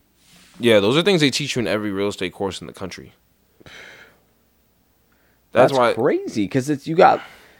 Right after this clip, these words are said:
Speaker 2: not only do you have a double whammy of agents not wanting to sell to you in these areas, so they're keeping you out, but you also have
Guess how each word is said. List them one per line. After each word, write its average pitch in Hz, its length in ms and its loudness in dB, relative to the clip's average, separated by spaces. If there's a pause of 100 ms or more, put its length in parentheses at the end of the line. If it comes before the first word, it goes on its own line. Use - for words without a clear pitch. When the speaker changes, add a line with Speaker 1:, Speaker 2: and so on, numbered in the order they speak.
(120)
Speaker 2:
not 135 200 6
only 226 260 6
do 202 80 -4
you 190 100 6
have 160 120 6
a 131 60 2
double 117 360 4
whammy 87 360 -4
of 87 220 -12
agents 92 440 -4
not 90 340 -4
wanting 98 380 -4
to 87 80 -8
sell 95 380 -4
to 90 120 -12
you 87 120 -6
in 85 80 -10
these 82 160 -12
areas, 82 400 -6
so 90 100 -12
they're 87 200 -6
keeping 123 420 -8
you 85 180 -6
out, 78 300 -10 (1000)
but - 160 -8
you 104 80 -8
also 117 400 0
have 98 520 0